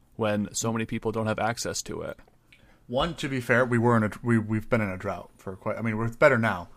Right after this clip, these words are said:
Speaker 2: but
Speaker 1: <laughs>
Speaker 2: yes, water. Also, don't use it. Like, they told us not to wash our
Speaker 1: <laughs>
Speaker 2: cars.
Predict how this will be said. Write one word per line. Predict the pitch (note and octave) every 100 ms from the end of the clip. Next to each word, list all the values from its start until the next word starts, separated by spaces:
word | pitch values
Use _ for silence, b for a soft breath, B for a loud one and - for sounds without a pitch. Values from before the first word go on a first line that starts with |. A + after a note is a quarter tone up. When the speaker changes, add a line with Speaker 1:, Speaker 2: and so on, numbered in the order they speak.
| - -
Speaker 2:
but | A2 G2+ A#2+
Speaker 1:
<laughs> | B2+
Speaker 2:
yes, | G2 - - -
water. | G#2 G#2 A#2 B2
Also, | A2 G#2+ - A#2 A2+ G#2 - - - - -
don't | G#2 G2+
use | G2
it. | F#2+ - -
Like, | C3 A#2 B B
they | - C#3+
told | F#3+
us | F#3+
not | - -
to | D#3+
wash | D3+ D3+
our | D#3
Speaker 1:
<laughs> |
Speaker 2:
cars. | - B2+ D#3 G2+ -